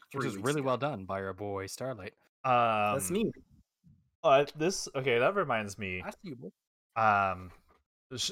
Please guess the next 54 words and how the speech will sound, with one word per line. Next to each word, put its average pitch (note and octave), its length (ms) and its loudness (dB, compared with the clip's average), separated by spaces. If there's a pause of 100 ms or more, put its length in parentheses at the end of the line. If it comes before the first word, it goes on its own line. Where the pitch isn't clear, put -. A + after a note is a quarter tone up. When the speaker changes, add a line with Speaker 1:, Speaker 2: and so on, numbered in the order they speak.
Speaker 3:
okay, G#2 220 0
so G#2 500 0
why A#2+ 140 4
don't C3+ 100 4
we B2+ 320 -2
start A2+ 280 -2
to A2+ 80 -8
wrap G2+ 240 -2
up? G2 360 -2 (760)
But G2+ 240 -4
that A#2 160 4
just C3+ 160 0
remi-, G#2 420 2
Speaker 1:
Oh. - 80 -18
Speaker 3:
you, B2 340 -4
you C3 160 -2
have, A2 220 4 (160)
well, C3+ 280 8
okay, A2 200 -2
I G#2+ 160 0
know C3 80 2
you C#3 120 4
have C#3 140 0
more, G#2 280 0
but G2 180 -6
do A2+ 40 -6
you A#2 60 -4
wanna G#2+ 120 -4
save G#2 220 -4
it G2+ 100 -6
for G#2 100 -8
next G2 240 -10
week, G#2+ 180 -8
maybe? A2 260 -8 (720)
Speaker 1:
I D3 120 2
don't G#3+ 120 -4
really F#3+ 140 -2
have D#3 160 -2
more. A#2+ 200 -2
I B2 40 -2
just C#3+ 200 -10
feel D#3 100 -8
like C3 140 -8
we're A#2 120 -4
on G2+ 80 -6
a F#2 40 -10
roll F2 280 -14
right E2 160 -20
now. F#2 180 -20 (100)
That's G#2+ 160 -10
Speaker 3:
Okay. F#2 200 -6 (460)
Speaker 1:
all. D3+ 100 8
Speaker 3:
Okay, A2 180 2
well, B2+ 460 6